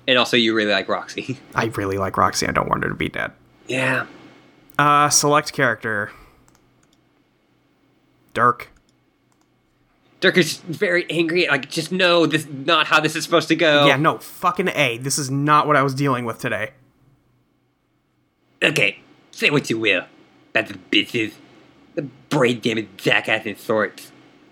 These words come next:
Speaker 1: but Dirk here is a pretty cool guy. He gets things done.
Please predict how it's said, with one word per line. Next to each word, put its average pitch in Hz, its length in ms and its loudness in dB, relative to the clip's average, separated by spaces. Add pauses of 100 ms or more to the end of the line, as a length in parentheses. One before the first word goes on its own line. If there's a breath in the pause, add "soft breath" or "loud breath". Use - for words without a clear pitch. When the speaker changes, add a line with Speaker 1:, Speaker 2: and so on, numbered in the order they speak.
Speaker 1:
but 107 220 0 (500)
Dirk 165 260 0
here 104 140 -4
is 95 100 -4
a 95 60 -8
pretty 101 220 0
cool 98 180 -6
guy. 92 320 0 (600)
He 180 60 -6
gets 170 200 0
things 113 240 -2 (220)
done. 101 400 0